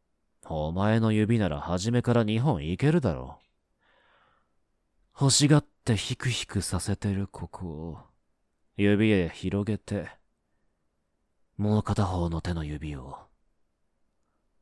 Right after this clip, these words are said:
入った。指動かして。どうやって？わかるだろ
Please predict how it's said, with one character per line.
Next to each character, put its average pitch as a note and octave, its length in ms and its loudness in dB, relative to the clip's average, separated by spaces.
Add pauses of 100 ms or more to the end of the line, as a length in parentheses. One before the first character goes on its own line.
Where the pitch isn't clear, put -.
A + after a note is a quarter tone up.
(600)
入 - 280 -8
っ C2 60 -14 (400)
た。 - 260 -16 (640)
指 F2 320 -2
動 E2 140 -2
か E2+ 140 -8
し - 100 -10
て。 D2+ 120 -14 (1900)
ど D2+ 360 -4
う F3 60 2
や A2 80 0
っ D#2+ 60 -8
て？ F#2 340 -8 (1000)
わ F2+ 340 0
か A#2 200 0
る A2+ 120 2
だ E2+ 140 -2
ろ E2+ 300 -6